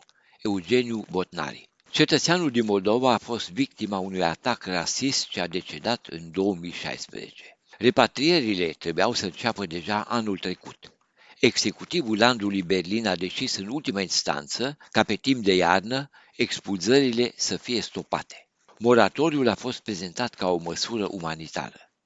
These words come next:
Pe data de întâi aprilie, moratoriul a luat sfârșit. Nu se știe dacă a fost organizat deja un transport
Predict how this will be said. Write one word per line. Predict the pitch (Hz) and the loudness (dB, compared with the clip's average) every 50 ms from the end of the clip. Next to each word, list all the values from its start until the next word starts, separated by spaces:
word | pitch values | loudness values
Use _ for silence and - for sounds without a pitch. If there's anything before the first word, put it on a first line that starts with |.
| _ - | _ 0
Pe | - 104 98 | 4 4 6
data | 87 104 101 101 - 92 85 | 6 6 4 6 4 0 -2
de | 85 85 82 | -2 -2 -4
întâi | 78 80 80 - 135 143 107 | -4 -2 2 4 6 6 6
aprilie, | 90 - - - 73 76 73 69 78 98 123 139 127 - _ | 6 4 0 -4 -8 -8 -6 -4 -2 -2 -2 -4 -6 -10 _
moratoriul | - 107 104 104 - 90 82 - - 131 135 117 117 117 113 - - | -4 0 0 2 2 2 0 0 0 -2 0 0 0 -2 -4 -4 -2
a | - 95 | -2 0
luat | 92 101 113 107 | 2 2 2 2
sfârșit. | - - 98 95 87 - - 73 - _ - - - _ _ _ _ _ | 0 -4 -8 -8 -8 -8 -8 -10 -10 _ -18 -20 -20 _ _ _ _ _
Nu | - 165 | -6 -4
se | 175 - 165 131 | -2 0 0 -2
știe | - - - 139 131 | -2 -2 -2 -2 0
dacă | 113 101 104 104 - 95 | 2 2 0 0 -2 -4
a | 90 | -8
fost | - - 131 123 - - | -6 -8 -8 -10 -8 -8
organizat | - 101 87 92 90 90 87 82 78 123 120 | -6 -4 -2 -2 -2 -2 -4 -2 0 0 0
deja | 95 95 92 85 104 | 0 -2 -2 -2 -2
un | 104 101 95 | -2 -2 -4
transport | - - 90 82 73 - - - - 85 95 127 147 - - | -6 -4 -4 -4 -4 -6 -10 -8 -4 0 0 0 0 -2 -8